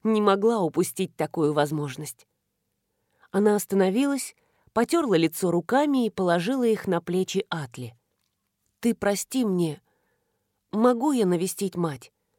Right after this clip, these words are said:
Я ещё, мы ещё, с тех пор, как отец»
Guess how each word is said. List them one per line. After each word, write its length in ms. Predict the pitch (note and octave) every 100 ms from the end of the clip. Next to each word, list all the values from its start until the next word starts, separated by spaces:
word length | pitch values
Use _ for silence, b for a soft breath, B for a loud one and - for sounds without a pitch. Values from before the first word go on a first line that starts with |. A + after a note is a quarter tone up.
| _ _ _ _ _
Я 200 | G3+ A#3+
ещё, 540 | A3 G3 - A#3 A3 - _ _ _ _ -
мы 180 | A#3
ещё, 420 | B3 A3 - A#3 A3 b b b b b b
с 120 | -
тех 240 | - A#3+ -
пор, 240 | C#4 B3+
как 200 | - G#3+
отец» 500 | A3+ - C4 - -